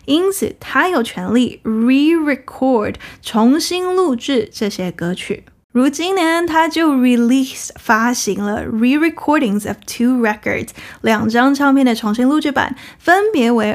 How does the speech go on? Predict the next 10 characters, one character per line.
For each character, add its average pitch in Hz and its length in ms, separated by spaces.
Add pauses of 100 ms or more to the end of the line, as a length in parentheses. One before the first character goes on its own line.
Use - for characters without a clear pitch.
二 339 160
零 254 180
一 277 200
零 233 200
年 180 220
的 185 140
Speak - 540 (100)
Now， 214 480 (240)
以 214 160
及 220 180